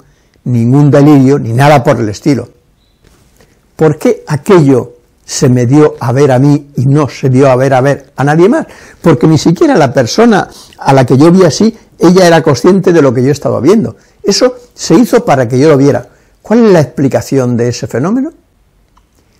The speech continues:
Se puede, podemos, si el método científico no da,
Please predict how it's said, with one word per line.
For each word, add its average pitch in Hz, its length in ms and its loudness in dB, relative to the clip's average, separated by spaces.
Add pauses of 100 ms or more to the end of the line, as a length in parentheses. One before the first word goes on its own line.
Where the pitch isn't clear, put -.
Se - 200 -2
puede, 214 220 0
podemos, 202 420 -2 (220)
si - 240 -2
el 165 140 4
método 226 380 4
científico 202 680 0
no 165 460 2
da, 175 280 0